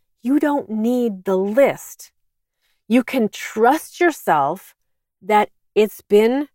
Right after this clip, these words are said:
scheduled, it's going to happen. And if you're not trusting yourself, this is where we get back into, this is an integrity issue. Can you trust yourself to keep your word to yourself when you book it in your calendar? If you book an appointment with somebody else,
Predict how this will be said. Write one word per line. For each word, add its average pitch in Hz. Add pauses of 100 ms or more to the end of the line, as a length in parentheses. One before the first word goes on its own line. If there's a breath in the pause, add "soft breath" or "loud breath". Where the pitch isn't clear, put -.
(160)
scheduled, 202
it's -
going 202
to 202
happen. 190 (320)
And 190
if 185
you're 180
not 220
trusting 392
yourself, 214
this 208
is 302
where 302
we 330
get 311
back 277
into, 269
this 196
is 208
an 220
integrity 226
issue. 156 (680)
Can 233
you 262
trust -
yourself 185 (260)
to 208
keep 220
your 202
word 196 (100)
to 202
yourself 185
when 190
you 185
book 185
it 233
in 196
your 185
calendar? 208 (180)
If -
you 220
book 233
an 339
appointment 226
with 180
somebody 185
else, 294